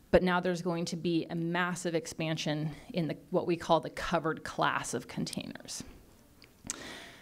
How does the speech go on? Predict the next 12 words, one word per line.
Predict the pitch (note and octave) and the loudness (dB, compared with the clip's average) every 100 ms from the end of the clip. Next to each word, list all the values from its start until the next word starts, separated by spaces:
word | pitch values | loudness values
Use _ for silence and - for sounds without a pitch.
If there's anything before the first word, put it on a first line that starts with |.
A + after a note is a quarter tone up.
| - - | -20 6
Okay, | G3+ G3 E3+ - - - - - - F3 | 6 8 0 -2 -14 -20 -20 -20 -2 2
due | G3+ A#3+ | 4 4
to | B3 A3 G#3 | 2 0 2
all | F3 G3+ A#3 | 6 6 6
of | A#3+ G3+ | 4 4
what | G3+ F#3+ | 4 6
I | F3 | 4
just | F#3 F3+ | 2 2
said, | - E3 D3 D3+ D#3+ - - - - - - - - | 4 4 4 -2 -6 -10 -20 -20 -20 -20 -20 -18 4
introducing | F#3+ F#3+ G#3+ G3 F#3+ F3+ F3 F#3+ - - - - | 4 4 4 2 2 0 0 -2 -6 -18 -20 8
Bottle | C4+ C4 G3+ | 10 10 4
Drop. | F3+ C#3 E2 | 2 2 0